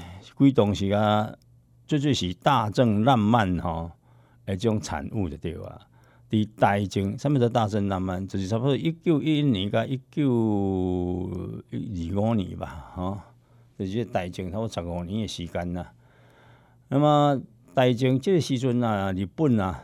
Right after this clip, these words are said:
进入就是算讲伊向，向着西方啊去学习的时阵呢，啊，到到呢，这个大正起来的时阵啊，日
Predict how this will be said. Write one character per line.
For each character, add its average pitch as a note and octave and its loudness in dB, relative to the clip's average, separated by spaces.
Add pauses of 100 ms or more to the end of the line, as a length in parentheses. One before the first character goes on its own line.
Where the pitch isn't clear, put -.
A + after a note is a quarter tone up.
(140)
进 C3+ 0
入 C3+ 2
就 F2+ -4
是 E2+ -10
算 C#3+ -4
讲 C#3+ -2
伊 A#2 0
向， C3+ -2 (360)
向 D#3 4
着 F#2+ 0
西 G#2 0
方 C#3 2 (640)
啊 E2+ -4
去 G#2 -2
学 E2+ 0
习 A2 -2
的 F#2+ -2
时 F2+ -6
阵 E2+ -4
呢， F2 -2 (520)
啊， G2+ -2
到 B2+ 0
到 A2 2
呢， F#2+ 0 (220)
这 F2+ -2
个 F2 -16
大 E2+ -4
正 E2 -8
起 F2+ -10
来 D#2+ -4
的 E2+ -6
时 E2+ -6
阵 E2+ -6
啊， E2 -6
日 E2+ -8